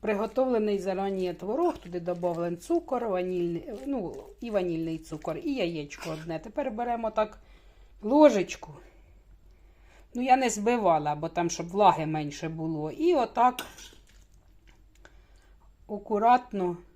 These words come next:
зверху ложимо творожочок. Так, бачите, воно як ватрушка, навірно, буде. Ну, це роблю перший раз.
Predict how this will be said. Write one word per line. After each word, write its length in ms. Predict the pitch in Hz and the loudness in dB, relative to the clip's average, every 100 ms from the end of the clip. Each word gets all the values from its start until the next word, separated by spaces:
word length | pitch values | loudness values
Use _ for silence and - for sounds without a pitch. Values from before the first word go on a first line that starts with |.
| - - - - - - - - - - - - - - - - - - - - - - - | -20 -20 -20 -20 -20 -20 -20 -20 -20 -20 -20 -20 -20 -20 -20 -20 -20 -20 -20 -20 -20 -20 -10
зверху 580 | 185 208 226 220 - 190 | -2 4 4 2 -4 -2
ложимо 420 | 202 214 196 175 | 0 0 0 -2
творожочок. 1040 | 175 180 175 165 143 139 127 - 127 - - - - - - - - - - - - - - - - - - - - - - - - - - - - - - - - - - _ - - - - - - - - - - - - - - - | 0 2 4 2 -2 -8 -12 -14 -16 -16 -20 -20 -20 -20 -20 -20 -20 -20 -20 -20 -20 -20 -20 -20 -20 -20 -20 -20 -20 -20 -20 -20 -20 -20 -20 -20 -20 -20 -20 -20 -20 -20 -20 _ -20 -20 -20 -20 -20 -20 -20 -20 -20 -20 -20 -20 -20 -20 -16
Так, 180 | - 143 202 | -10 -10 -10
бачите, 420 | 202 - - 185 | -8 -8 -8 -8
воно 140 | 190 | -6
як 200 | 180 180 | -6 -4
ватрушка, 560 | 185 185 185 202 - 160 | -4 -4 -6 -8 -10 -10
навірно, 480 | 147 143 147 143 143 | -10 -10 -12 -12 -12
буде. 320 | 143 143 147 - - - - - - - - | -14 -16 -18 -20 -20 -20 -20 -20 -20 -20 -10
Ну, 100 | 202 | -8
це 220 | - 226 | 2 2
роблю 280 | 190 180 185 | 2 -2 -4
перший 420 | 185 170 165 180 | -2 -2 0 0
раз. 440 | 277 269 - - | 0 -2 -4 -18